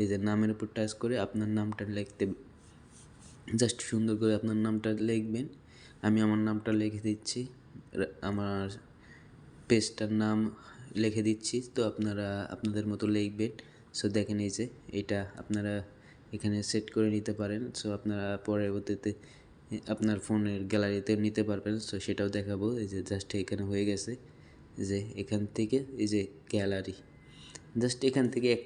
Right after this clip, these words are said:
ক্লিকে সেভ হয়ে গেল এই লেখাটা। কত সুন্দর লেখাটা, তাই না? So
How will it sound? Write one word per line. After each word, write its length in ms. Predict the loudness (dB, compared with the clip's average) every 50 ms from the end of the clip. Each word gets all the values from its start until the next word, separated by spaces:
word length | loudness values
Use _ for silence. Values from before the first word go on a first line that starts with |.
| -6 -2
ক্লিকে 300 | 0 0 2 2 0 -2 -2
সেভ 180 | 0 2 0 0 0 0
হয়ে 140 | 0 0 0 -2
গেল 100 | -2 -4 -6 -8 -14 -18 -20 -20 -20 -20 -20 -10 -2 2
এই 40 | 4 4
লেখাটা। 380 | 4 4 2 -2 -4 -4 -6 -8 -10 -10 -18 -12 -2 2
কত 120 | 2 4 4 4 2 2
সুন্দর 260 | 2 2 4 4 2 2 0
লেখাটা, 280 | 0 -2 -4 -6 -6 -4 -2
তাই 100 | 0 0 0 -2
না? 40 | -6 -8 -14 -20 -20 -20 -20 -20 -20 -16 -8
So 80 | -4